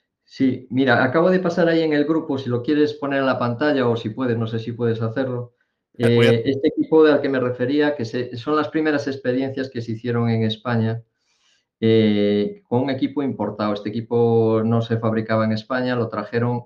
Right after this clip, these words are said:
Speaker 1: y trajeron, eh, dos equipos de estos para, para hacer pruebas, ¿no?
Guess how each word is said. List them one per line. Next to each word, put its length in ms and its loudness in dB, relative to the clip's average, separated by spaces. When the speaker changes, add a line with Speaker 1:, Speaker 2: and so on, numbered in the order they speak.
Speaker 1:
y 140 -6
trajeron, 800 -4
eh, 440 2
dos 180 0
equipos 400 -4
de 80 -2
estos 240 -10
para, 680 2
para 140 -4
hacer 200 -6
pruebas, 440 -2
¿no? 200 -6